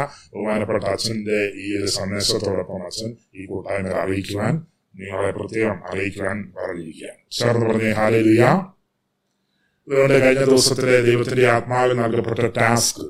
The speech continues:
അതായത് ജപമാല ചൊല്ലുക, നമ്മുടെ, നമ്മ-, നമുക്ക് എത്ര വയസ്സാണ് അതനുസരിച്ച് അത്രയും ജപമാല ചൊല്ലുക, അതോടൊപ്പം ഒരു, ഒരു, ഒരു ജപമാല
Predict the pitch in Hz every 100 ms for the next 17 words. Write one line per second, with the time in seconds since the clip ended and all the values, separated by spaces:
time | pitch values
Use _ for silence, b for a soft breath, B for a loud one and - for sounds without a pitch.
0 | - 101 101 107 104 104 104 b b b
1 | b 101 120 123 127 127 127 117 113 104
2 | 95 87 - 104 107 107 104 101 104 104
3 | 104 104 107 110 113 117 113 107 107 120
4 | 107 101 101 101 110 110 107 98 92 101
5 | - - 107 98 101 104 110 110 110 104
6 | 104 104 107 113 _ _ _ _ 107 110
7 | 107 107 104 101 117 117 107 107 117 104
8 | 107 113 110 107 107 104